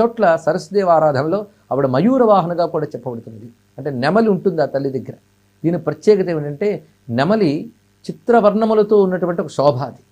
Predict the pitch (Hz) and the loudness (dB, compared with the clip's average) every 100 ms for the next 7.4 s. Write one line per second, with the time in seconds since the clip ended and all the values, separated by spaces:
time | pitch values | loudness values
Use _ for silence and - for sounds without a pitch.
0 | _ _ _ _ 135 160 127 165 185 196 | _ _ _ _ -6 -4 -2 2 2 2
1 | 190 165 - 156 208 214 214 190 180 175 | 2 -2 2 4 4 2 2 2 2 0
2 | 190 240 196 - _ - 202 - 220 220 | 2 2 0 -4 _ -2 0 2 4 6
3 | 202 196 185 165 - 180 180 170 160 156 | 6 6 4 0 -6 -4 -2 -4 -4 -6
4 | 139 139 143 190 160 156 156 175 165 165 | -4 -6 -2 -2 -2 -6 -4 -4 -4 -6
5 | 196 - _ 113 117 110 117 113 _ _ | -6 -12 _ -4 -2 -4 -6 -12 _ _
6 | _ - 160 151 135 131 226 226 202 202 | _ -2 2 2 0 2 2 2 0 0
7 | 185 180 151 | 0 2 0